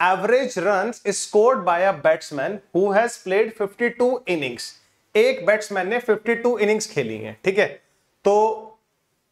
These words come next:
incre-, उसका जो एवरेज है वो एक रन से इंक्रीज हो गया जब उसमें वन ट्वेंटी सिक्स रन की इनिंग हम लोगों ने इंक्लूड कर ली। तो पहले तो मेरा पॉइंट ये है यहाँ पर, ठीक है,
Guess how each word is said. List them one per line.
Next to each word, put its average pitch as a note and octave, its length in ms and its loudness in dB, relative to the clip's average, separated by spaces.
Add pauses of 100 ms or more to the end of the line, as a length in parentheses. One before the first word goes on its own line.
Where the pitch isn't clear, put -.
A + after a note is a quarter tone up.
(280)
incre-, A3 420 0
उसका B3+ 340 0
जो C4+ 120 0
एवरेज A3 500 2
है G#3+ 100 0
वो B3 320 -2
एक B3 240 2
रन A#3+ 180 0
से B3+ 160 -2
इंक्रीज A#3 440 0
हो F#3+ 120 2
गया D3 280 -2 (380)
जब A3 200 2
उसमें A3+ 240 0
वन A#3+ 280 0
ट्वेंटी A#3+ 280 -4
सिक्स B3 280 -4
रन A3 180 0
की B3 120 -2
इनिंग A3+ 420 0
हम G#3+ 140 0
लोगों G#3 180 2
ने B3+ 80 2
इंक्लूड A3 440 2
कर E3+ 200 -2
ली। G#2+ 140 -12 (560)
तो A3+ 60 4
पहले A#3 340 2
तो C4+ 280 4
मेरा A#3 240 0
पॉइंट A#3+ 360 -2
ये A3+ 180 2
है G3 180 0
यहाँ E3 180 0
पर, E3+ 200 -2 (160)
ठीक G3 140 0
है, A3+ 120 2